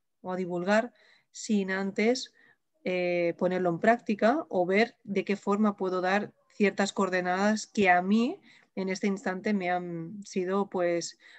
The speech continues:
bastante productivas, ¿no? Vamos a decirlo así, porque ha tenido un salto impresionante. Pues bien, eh, Federico, eh,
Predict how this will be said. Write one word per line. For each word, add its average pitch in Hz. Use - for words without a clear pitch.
bastante 175
productivas, 170
¿no? 233
Vamos 180
a 180
decirlo 180
así, 190
porque 190
ha 180
tenido 190
un 190
salto 196
impresionante. 185
Pues 202
bien, 208
eh, 185
Federico, 202
eh, 185